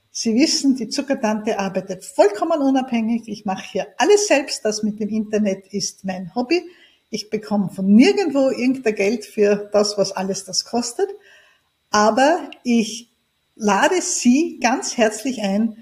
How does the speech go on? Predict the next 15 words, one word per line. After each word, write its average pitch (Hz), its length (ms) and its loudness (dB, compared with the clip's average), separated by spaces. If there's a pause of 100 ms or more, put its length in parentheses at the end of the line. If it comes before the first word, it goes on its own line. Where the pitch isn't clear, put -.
(240)
wenn 233 300 2
Sie 302 380 -4
solche 349 440 -2
Sachen 262 360 -4
rechtzeitig 254 640 -2
erfahren 170 400 -4
möchten, - 580 -6 (260)
kommen 349 360 0
Sie 311 200 -2
zu - 180 -2
uns 240 340 -2
in 254 100 -2
unseren 214 680 0
Diabetes-Club. 208 840 -4 (1120)
Da 247 240 2